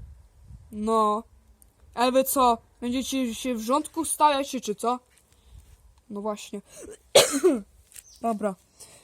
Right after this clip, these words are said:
Przepraszam, ale miałam kaszel niestety, bo, bo co? Bo zapomniałam zrobić pauzy.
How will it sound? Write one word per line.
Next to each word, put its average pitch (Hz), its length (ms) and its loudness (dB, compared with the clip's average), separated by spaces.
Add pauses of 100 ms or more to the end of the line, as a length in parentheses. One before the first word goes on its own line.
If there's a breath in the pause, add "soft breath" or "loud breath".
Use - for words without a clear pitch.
(340 soft breath)
Przepraszam, 285 500 0
ale 262 160 4
miałam 254 360 -2
kaszel 262 440 -2
niestety, 254 520 -2
bo, 240 560 2
bo 240 120 0
co? 339 280 4 (840)
Bo 240 160 -4
zapomniałam 277 720 2
zrobić 262 320 -4
pauzy. 208 560 -2